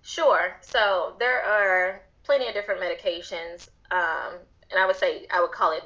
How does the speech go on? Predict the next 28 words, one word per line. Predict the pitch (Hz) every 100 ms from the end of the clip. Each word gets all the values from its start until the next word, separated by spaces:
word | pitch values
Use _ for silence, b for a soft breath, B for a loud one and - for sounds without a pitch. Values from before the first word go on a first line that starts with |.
| -
basic | 156 160 - -
counseling, | 139 170 - 156 190
where, | 175 160 151 - - b b b
you | 185
know, | 151 -
take | 180 -
this | 185 -
with | 196 196 -
food | 226 214 175 165
or | 151 - 160
at | 151
a | -
certain | - 180 - 190
time | 180 180
of | 170 -
day, | 196 185 151 131 170 - b b b b -
and | 190
that's | 202 -
pretty | 220 175
typical | - - - 165
across | - 156 -
the | 165
board | 170 160 156 -
with | 160 151 - -
a |
lot | 165 156 151
of | 151
medications. | 165 156 - 170 - - 156 -